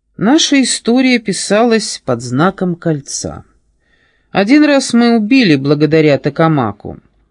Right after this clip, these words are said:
Мне показалось логичным использовать его ещё раз». «Вы просто шайка убийц».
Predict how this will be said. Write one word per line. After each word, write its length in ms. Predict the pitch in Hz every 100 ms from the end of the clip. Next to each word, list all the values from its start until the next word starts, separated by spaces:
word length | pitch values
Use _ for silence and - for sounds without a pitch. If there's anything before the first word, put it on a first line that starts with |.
| _ _ _ -
Мне 300 | 143 208 339
показалось 840 | 339 262 233 240 269 262 247 - _ _ _ _
логичным 840 | 202 269 240 220 - - 202 190
использовать 720 | 156 - - 160 165 208 226 -
его 200 | 226 240
ещё 440 | 170 139 - 175
раз». 460 | 165 104 - - - _ _ _ _ _ _ _ _ _ _ _ -
«Вы 260 | 131 185
просто 720 | 196 190 214 214 - 240 240 233 _ _ _
шайка 680 | - - 185 190 196 - 208
убийц». 840 | - 214 185 233 175 - - -